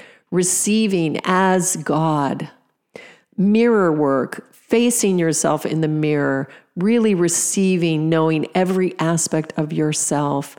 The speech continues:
both in this identity and many, many other identities. Self-massage with consciousness as a loving offering to your physical body,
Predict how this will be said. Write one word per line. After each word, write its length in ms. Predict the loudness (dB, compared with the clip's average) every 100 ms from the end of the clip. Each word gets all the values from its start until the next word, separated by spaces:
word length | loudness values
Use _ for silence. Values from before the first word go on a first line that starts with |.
| -20 _ -2
both 260 | 0 2
in 260 | 0 0 -2
this 340 | 0 0 2
identity 840 | 0 0 0 0 0 0 0 -2 -2
and 180 | -4 -2
many, 400 | 0 0 0 0
many 440 | 0 0 0 -2
other 420 | 0 0 0 -2 -2
identities. 880 | -4 -2 -2 0 -2 -2 -4 -6 -8 -14 -20 -20 _ -8
Self-massage 1400 | -2 2 2 2 0 -2 0 0 2 2 2 0 0 -4 -4
with 360 | 0 0 -2 -10 -20 _ -8
consciousness 1040 | -2 0 0 -2 -2 -4 -4 -6 -4 -4 -2
as 180 | 0
a 60 | 0
loving 640 | -2 0 0 2 0 -2 -4
offering 720 | -2 -2 -2 -4 -4 -4 -4
to 180 | -2 0
your 240 | 0 0
physical 460 | -2 -4 -4 -4 -4
body, 560 | -2 -2 -2 -4 -6